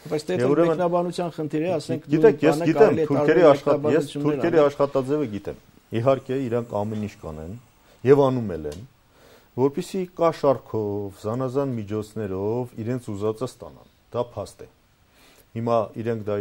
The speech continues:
Speaker 2: իհարկե, չեն ընդունի, բայց
Speaker 1: Մմ։
Speaker 2: մենք ունենք բազմաթիվ այդպիսի դրսևորումներ,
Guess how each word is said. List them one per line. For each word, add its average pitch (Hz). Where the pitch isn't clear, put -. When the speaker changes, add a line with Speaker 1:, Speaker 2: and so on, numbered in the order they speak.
Speaker 2:
իհարկե, 98
չեն 185
ընդունի, 98
բայց 113
Speaker 1:
Մմ։ -
Speaker 2:
մենք 117
ունենք 123
բազմաթիվ 107
այդպիսի -
դրսևորումներ, 95